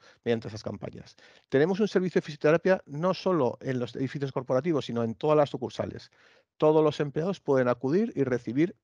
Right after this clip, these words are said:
una sesión de fisioterapia en el caso de que tengan molestias para prevenir o incluso para darles un tratamiento que esté en curso. Actividades deportivas en los centros de trabajo, promoción de grupos de actividad física,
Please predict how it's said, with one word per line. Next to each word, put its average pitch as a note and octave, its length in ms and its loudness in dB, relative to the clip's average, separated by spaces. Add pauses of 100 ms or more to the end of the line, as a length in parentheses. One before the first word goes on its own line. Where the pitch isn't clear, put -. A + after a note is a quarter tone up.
(120)
una C3 160 -4
sesión C3+ 220 -6
de B2+ 80 -2
fisioterapia C3 500 0
en E3+ 80 0
el C#3+ 40 -4
caso C3 200 -4
de - 20 -2
que A2+ 100 -2
tengan A#2+ 220 0
molestias D#3+ 460 -2 (260)
para A2+ 180 2
prevenir B2+ 460 2
o B2 160 0
incluso A#2+ 420 -4 (300)
para A2+ 160 4
darles C3+ 220 2
un C#3 80 -4
tratamiento B2+ 480 0
que B2 60 -6
esté - 120 -10
en G2 100 -8
curso. - 380 -20 (640)
Actividades A#2 460 2
deportivas C3 460 0
en C3 60 -4
los A#2+ 80 -4
centros C3 220 0
de C3 60 -6
trabajo, F3+ 560 2
promoción A#2+ 420 -2
de C3+ 80 -2
grupos B2+ 280 -4
de B2+ 60 -4
actividad A#2 280 0
física, D#3 400 -2